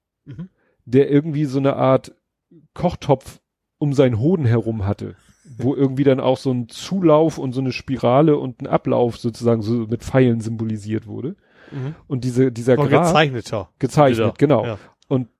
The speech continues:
Speaker 2: das war quasi eingebaut in einen Graphen und dieser Graphen zeigte an, unten die X-Achse war die Zeit,
Speaker 1: Mhm.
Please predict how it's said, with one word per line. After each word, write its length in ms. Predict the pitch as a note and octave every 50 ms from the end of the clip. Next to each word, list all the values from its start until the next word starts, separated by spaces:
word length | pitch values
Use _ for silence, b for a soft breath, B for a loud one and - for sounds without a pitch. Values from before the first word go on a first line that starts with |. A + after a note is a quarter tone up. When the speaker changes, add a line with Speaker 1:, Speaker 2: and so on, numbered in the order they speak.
| _ -
Speaker 2:
das 380 | - D3 - - - - B2 A#2+
war 140 | C#3 C#3 C3+
quasi 600 | - - - D3 C#3 C3 B2 C3+ C3+ C3+ C#3 - -
eingebaut 580 | C3+ C#3 E3+ F#3 F#3 D3 - C#3+ D3+ E3 D3+ D3+
in 80 | D3+
einen 360 | - - B2+ C3 B2+ B2 A#2
Graphen 460 | - A2+ A2 A2 A2+ C#3+ E3+ - - F#3+
und 80 | D3+ C3
dieser 200 | C3 C3 C3 A#2
Graphen 480 | - G#2 A2+ A2+ D3+ - - F#3 E3
zeigte 480 | - - C#3+ C3 C3 - - C#3 C3+ -
an, 320 | C3 - C#3+ D3 D#3 F3+
unten 240 | E3 D3+ B2 - A#2+
die 160 | A2 C3 -
X-Achse 380 | D3+ - - D#3 C3+ - - B2+
war 80 | A#2+ G#2+
die 120 | G2+ G2
Zeit, 460 | - - A2 A2+ C#3 G#3+ C4 - - _
Speaker 1:
Mhm. 240 | - C#3 A#2 D3+ F3+